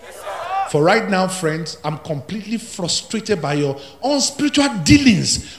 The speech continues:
Speaker 2: with each other and with God. You're so unspiritual. You are acting like infants in relation to Christ. Verse two. "Capable of nothing,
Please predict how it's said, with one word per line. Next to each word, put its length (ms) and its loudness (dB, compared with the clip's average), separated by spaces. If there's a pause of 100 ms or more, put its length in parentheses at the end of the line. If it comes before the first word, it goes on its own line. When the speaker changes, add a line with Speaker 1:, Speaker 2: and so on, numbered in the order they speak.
Speaker 2:
with 200 2
each 200 4
other 320 -4
and 160 -2
with 180 0
God. 380 -2 (500)
You're 140 0
so 240 2
unspiritual. 680 2 (460)
You 160 4
are 240 4
acting 380 4
like 320 0
infants 1160 2
in 160 -4
relation 380 -4
to 100 -10
Christ. 520 -18 (180)
Verse 160 -4
two. 220 -10 (1700)
"Capable 480 4
of 80 -4
nothing, 640 -4